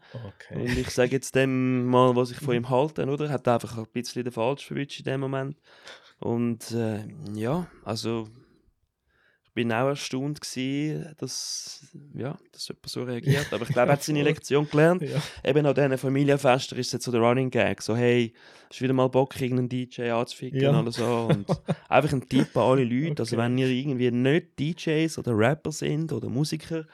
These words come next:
Speaker 2: und ihr geht in einen Backstage rein und es kommt jemand zu dir,
Speaker 1: Ja.
Speaker 2: dann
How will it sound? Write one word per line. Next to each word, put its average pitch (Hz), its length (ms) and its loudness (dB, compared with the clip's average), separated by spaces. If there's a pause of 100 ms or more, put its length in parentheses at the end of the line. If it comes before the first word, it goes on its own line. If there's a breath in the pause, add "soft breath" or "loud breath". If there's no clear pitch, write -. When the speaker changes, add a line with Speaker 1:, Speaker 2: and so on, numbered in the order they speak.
(360 loud breath)
Speaker 2:
und 123 140 2
ihr 123 60 6
geht 127 220 6
in 120 140 4
einen 110 180 0
Backstage 151 640 2 (280)
rein 107 80 -4
und 104 140 -4
es 107 140 -10
kommt 127 340 -8
jemand 120 540 -6 (460)
zu 139 140 -4
dir, 147 260 2
Speaker 1:
Ja. 131 60 -6 (180)
Speaker 2:
dann 120 220 2